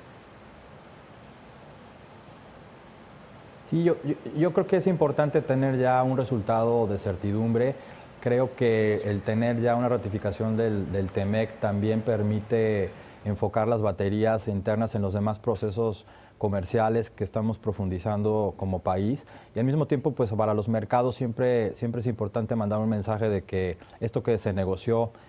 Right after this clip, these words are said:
el año pasado ya es un, ya es un compromiso legal. Entonces, sí, sí, sin duda, o sea, necesitamos tener esto. Para Estados Unidos también es fundamental,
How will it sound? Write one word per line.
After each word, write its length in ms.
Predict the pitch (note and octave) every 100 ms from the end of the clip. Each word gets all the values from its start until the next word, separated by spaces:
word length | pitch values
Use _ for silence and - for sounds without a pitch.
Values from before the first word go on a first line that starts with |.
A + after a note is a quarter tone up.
| -
el 140 | G2+ A2
año 180 | A2+ A2+
pasado 460 | G#2 A2 A2+ A#2+
ya 280 | G#2+ A2+ A2+
es 220 | A2 G#2
un, 460 | G#2+ G#2 G2+ F#2+ E2+ - - -
ya 120 | A2+
es 80 | B2
un 80 |
compromiso 480 | A2+ G2+ G#2+ A2 A#2
legal. 340 | G#2 G2+ G2+ F#2+
Entonces, 500 | F#2 A2+ B2 A#2 - - - -
sí, 300 | - C3 A#2+ G2
sí, 140 | G#2+
sin 160 | A2 A#2
duda, 300 | B2+ F#2 F#2
o 20 |
sea, 140 | -
necesitamos 680 | G#2+ G2+ G2+ A2+ A2+ A#2+ A#2+
tener 220 | A2+ A2
esto. 240 | A#2 A2+ A#2+
Para 160 | A2
Estados 280 | G#2 B2+ A#2
Unidos 180 | B2+ A2+
también 220 | A2+ A#2
es 60 | A2
fundamental, 760 | A2 G2+ G2 G2 F#2+ A#2 A#2